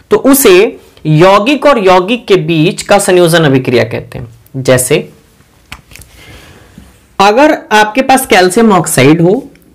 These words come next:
और फिर carbon dioxide हो, ये अणु,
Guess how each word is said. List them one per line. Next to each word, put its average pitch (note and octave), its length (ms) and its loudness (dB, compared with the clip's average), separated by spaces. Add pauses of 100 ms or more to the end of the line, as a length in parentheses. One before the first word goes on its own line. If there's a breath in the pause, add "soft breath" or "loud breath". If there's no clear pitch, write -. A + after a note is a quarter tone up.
(400)
और G3 160 2
फिर C4+ 200 0
carbon F#3+ 520 0
dioxide D3 640 0
हो, - 60 -14 (460 soft breath)
ये A3 280 2
अणु, C4 600 0